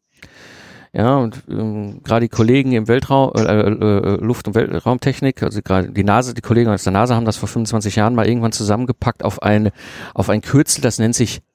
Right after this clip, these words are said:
ramst, also R A M S T. Steht im Englischen für Reliability,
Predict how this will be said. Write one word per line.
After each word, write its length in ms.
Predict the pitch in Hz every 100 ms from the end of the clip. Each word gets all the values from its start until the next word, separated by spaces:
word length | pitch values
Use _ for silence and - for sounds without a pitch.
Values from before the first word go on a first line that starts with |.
| -
ramst, 760 | 78 95 110 95 - - - - _ 90
also 180 | 85 76 -
R 260 | 110 113 - -
A 300 | 104 104 - _ _
M 320 | 98 98 101 - _
S 320 | 92 - -
T. 320 | - 98 82 - _ _ - - -
Steht 360 | - 110 123
im 120 | 104 92
Englischen 380 | 113 123 -
für 400 | 113 - 117 110 - _ _ _ _
Reliability, 920 | 101 101 107 101 110 143 - 196 240